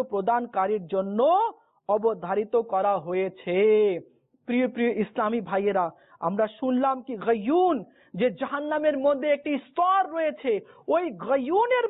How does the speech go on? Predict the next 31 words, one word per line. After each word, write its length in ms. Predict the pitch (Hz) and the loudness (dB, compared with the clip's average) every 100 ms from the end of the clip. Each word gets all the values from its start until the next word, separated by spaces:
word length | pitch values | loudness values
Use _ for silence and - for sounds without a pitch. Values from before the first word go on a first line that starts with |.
| 381 | 0
মধ্যে 280 | 349 302 262 202 _ - | -2 -2 -4 -6 _ -8
সেই 160 | 349 320 208 | -4 -4 -2
ব্যক্তিকে 420 | 381 - 381 359 269 | -4 -2 0 0 0
নিক্ষেপ 300 | 294 294 294 254 | -2 -2 -4 0
করা 160 | 254 226 | 0 0
হবে 260 | 233 220 247 185 - _ - 156 139 | -2 -2 -2 -2 -6 _ -14 -8 -2
যারা 300 | 269 269 247 320 359 _ _ 143 180 | 0 2 2 0 -4 _ _ -6 -2
নামাজকে 480 | 233 330 339 - 247 | 2 2 2 -4 -8
ছেড়ে 220 | - 208 202 | -2 0 0
দিবে, 220 | 185 165 151 - _ 151 | -4 -6 -8 -12 _ -4
যারা 180 | 233 262 196 | 0 0 0
ব্যভিচারী 580 | 208 262 302 - 320 381 285 | 0 0 0 0 0 0 -2
হবে, 240 | 240 208 170 - _ 175 | -2 -4 -8 -12 _ -4
যারা 160 | 277 269 175 208 | -2 -2 -4 0
মদ 240 | 339 403 - | 0 0 0
পান 160 | 302 302 294 277 | 0 0 0 0
করবে, 300 | 254 214 185 - _ 175 | 0 -2 -6 -8 _ -4
যারা 160 | 262 277 - | 0 0 -2
সুদ 280 | 320 415 466 - | 2 4 2 -2
খাবে, 300 | 277 240 214 160 _ - | -4 -2 -4 -6 _ -2
আর 80 | 185 180 | -2 0
যারা 180 | 214 185 151 | 0 0 -2
মাতা 240 | 202 226 214 | -2 -2 -4
পিতাকে 420 | 202 190 180 240 311 415 - _ _ | -4 -4 0 2 2 0 -10 _ _
কষ্ট 360 | 190 202 - - 214 185 147 | -2 -2 -4 -6 -6 -6 -10
দিবে। 340 | 180 202 202 190 160 - _ _ - | -8 -2 0 0 -2 -10 _ _ -8
প্রিয় 200 | 214 220 | -6 -6
ইসলামী 320 | 220 165 196 175 | -6 -8 -6 -4
ভাইয়েরা, 300 | 175 180 170 - - | -4 -2 -6 -6 -2
এই 80 | 320 320 254 | 0 0 -2
প্রকারের 400 | 254 240 240 | 0 0 0